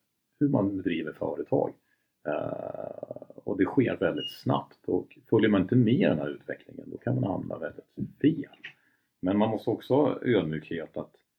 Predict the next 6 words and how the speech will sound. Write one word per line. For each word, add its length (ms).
våga 840
göra 400
saker. 400
Ingen 400
är 120
perfekt. 540